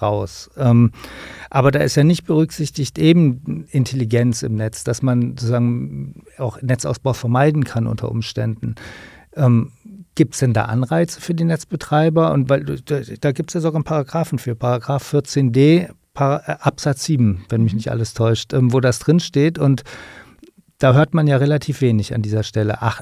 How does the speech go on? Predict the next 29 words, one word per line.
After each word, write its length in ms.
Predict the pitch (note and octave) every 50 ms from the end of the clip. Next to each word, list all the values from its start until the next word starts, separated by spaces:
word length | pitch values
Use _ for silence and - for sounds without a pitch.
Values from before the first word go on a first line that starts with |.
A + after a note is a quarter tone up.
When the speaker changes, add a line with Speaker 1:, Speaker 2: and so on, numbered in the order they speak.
| _ -
Speaker 1:
es, 260 | C3+ B2 A2+ - C#3 -
fragen 340 | - - - A#2+ B2 C#3 C#3+
Sie 120 | B2 A#2+
danach? 500 | G#2+ G#2+ G#2 G#2+ A#2 C#3+ F3+ F#3 - -
Passiert 320 | - B2 - - C#3+ C#3 -
da 100 | E3+ F3+
irgendwas? 460 | F3+ F3 F3 E3+ F#3+ G3 G3 - - _ - - - - - - - - - - _ _ - - - - _ _ _ _ _ _ _ _ _ _ _ _ _ - - -
Speaker 2:
Also, 520 | G#3+ F#3 G3 G#3 G#3+ D#3+ G3 F3+ D3+ - _ _ _ _ -
ähm, 800 | F3 F#3 F#3+ F#3+ F#3+ F#3 F#3 F#3 F3+ F3+ F3 F3 E3+ E3+ E3 - _ _ _ _ _ _ _ -
natürlich 680 | F#3+ F3+ G3+ F#3 - - A3+ B3+ D4+ D4+ C4 A3 - E3+
haben 320 | G3+ G3 A3+ A#3+ B3 B3
über 340 | - - G3+ G3 G3 G3 F#3+
die, 400 | - - F3+ F3 E3+ E3+ E3+ - -
über, 320 | - G3 F3+ F#3 - - -
auch 160 | - A3 C4+
über 180 | C#4 C4 G#3
den 160 | G3 G#3 G3+ F#3+
Effizienzvergleich 920 | - G3 - F3 - - E3+ F#3 A3 - - G#3+ G3 F#3+ F3+ F#3 F#3+ -
die 120 | - E3+
Netzbetreiber 960 | D#3+ D#3+ E3+ E3+ - - - G3 - - F#3 F#3 F#3+ G3 G3 G#3+ G3+ - -
einen 240 | - E3+ D#3+ E3 D#3+
Anreiz, 540 | - - F3 F#3+ F#3+ F3+ F3 E3+ E3+ E3+ -
tatsächlich 560 | E3+ D3+ - D#3 D#3 - - F3+ E3 - -
auch 180 | F3 E3+ D#3+ -
zu 120 | - F3+
kostensparenden 1120 | - - - D#3+ - - - E3+ - - - E3+ D#3+ E3+ E3 F3+ F#3 F3 F3+ F3 E3+ E3 - -
Maßnahmen 480 | F3 D#3 D3+ - - E3+ D#3+ E3 F3+
zu 140 | - - A3
kommen. 340 | - - D#3+ C#3+ C#3+ -